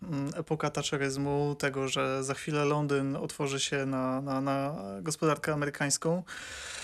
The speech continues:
ale też tego, że kobiety chyba nadal żyły tam w cieniu swoich mężów, którzy osiągali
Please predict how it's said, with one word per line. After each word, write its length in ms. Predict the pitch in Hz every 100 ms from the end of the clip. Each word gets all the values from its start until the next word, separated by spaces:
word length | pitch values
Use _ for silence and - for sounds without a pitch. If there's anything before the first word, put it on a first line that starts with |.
| -
ale 220 | 170 180
też 160 | 180 180
tego, 340 | 196 180 190
że 720 | 175 175 175 170 170 170 175 - -
kobiety 640 | 185 190 170 175 180 170
chyba 680 | - 175 165 165 165 170 160 - - _ _ 160
nadal 600 | 151 165 170 160 147 147
żyły 420 | 139 147 143 143
tam 300 | 143 139 139
w 120 | -
cieniu 360 | - 151 147 143
swoich 440 | - 151 135 -
mężów, 420 | 147 139 127 117
którzy 340 | - - 123 117
osiągali 800 | - 147 135 135 127 127 135